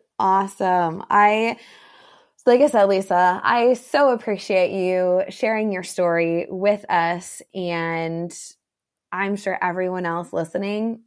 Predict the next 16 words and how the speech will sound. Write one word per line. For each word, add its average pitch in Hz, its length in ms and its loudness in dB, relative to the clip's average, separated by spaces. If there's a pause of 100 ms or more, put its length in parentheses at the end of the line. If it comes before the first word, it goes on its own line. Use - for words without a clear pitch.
is 175 200 -12
also 165 320 -6
feeling 170 320 -10
the - 100 -14
exact - 400 -12
same - 160 -10
way. - 200 -8
So 202 100 -6
I 202 60 -2
know 208 140 0
this 220 160 -6
was 214 120 -6
kind 185 280 -6
of 180 100 -4
a 170 280 -2 (840)
different, 294 840 -4